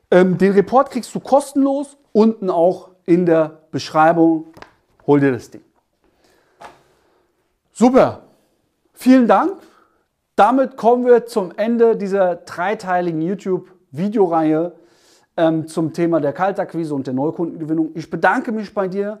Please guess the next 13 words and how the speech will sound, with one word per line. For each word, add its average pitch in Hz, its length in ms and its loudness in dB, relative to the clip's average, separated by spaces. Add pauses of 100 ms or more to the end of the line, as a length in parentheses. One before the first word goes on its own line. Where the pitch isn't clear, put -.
(460)
ähm, 180 760 -2
und 226 160 0
beglückwünsche 180 560 -2
dich 147 180 -8
auch, 156 300 -2
dass - 340 -8
du 190 120 -12
dir 165 360 -6 (460)
diese 180 320 -6
Videos 170 380 -6
hier 165 200 -8
konsumiert 151 800 -2
hast. 311 380 -12